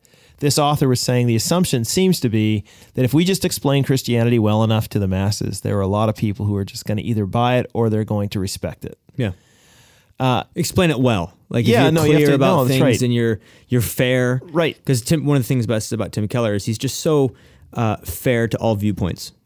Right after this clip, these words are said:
Speaker 2: right?
Speaker 1: Right.
Speaker 2: And he, he's just very open
Speaker 1: So if you're
Speaker 2: and
Speaker 1: winsome,
Speaker 2: Yeah.
Speaker 1: they'll like, they'll like you.
Speaker 2: Yeah.
Speaker 1: I mean, the, the, you know what I mean?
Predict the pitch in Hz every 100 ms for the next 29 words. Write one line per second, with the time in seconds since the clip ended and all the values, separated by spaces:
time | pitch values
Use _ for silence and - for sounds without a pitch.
0 | - 101 107 98 107 107 107 104 113 113
1 | 101 107 117 107 - 139 156 131 120 113
2 | 156 180 190 - 107 98 143 139 135 95
3 | 139 135 131 131 127 120 113 117 - 60
4 | - - 92 - - 151 143 143 139 -
5 | - _ _ - 147 147 147 151 156 151